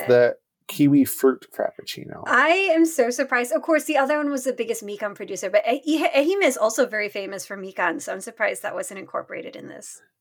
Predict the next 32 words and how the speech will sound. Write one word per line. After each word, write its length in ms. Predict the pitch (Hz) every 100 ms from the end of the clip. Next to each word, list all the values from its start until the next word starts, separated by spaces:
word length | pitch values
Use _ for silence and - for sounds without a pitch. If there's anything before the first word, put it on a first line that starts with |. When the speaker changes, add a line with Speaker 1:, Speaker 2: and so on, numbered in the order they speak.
| _
Speaker 1:
Yeah. 380 | 123 123 107 98 104 -
Speaker 2:
But 80 | -
I 80 | 339
guess 160 | 403 -
they 60 |
wanted 260 | 440 466 427
to 60 |
try 120 | 403 415
something 220 | 370 370
different, 300 | 302 262 -
which 120 | 254
is 100 | 269
good. 280 | - 233 180
Good 160 | 247 247
on 120 | 220
them. 280 | 185 143 - _ _ _ -
Speaker 1:
Yeah, 140 | 110
'cause 180 | 120 117
we 40 |
already 180 | 123 110
have 160 | 107 98
mikan, 400 | 110 95 95 92
what, 200 | 92 -
twice 460 | - 101 127 -
Speaker 2:
It, 140 | 277 277
like, 180 | 285 -
Speaker 1:
already? 180 | - 262
Speaker 2:
yeah. 360 | 220 165 233 - _ _
Speaker 1:
Two 80 | -
or 80 | 113
three 160 | 110 113
times. 460 | 117 117 131 -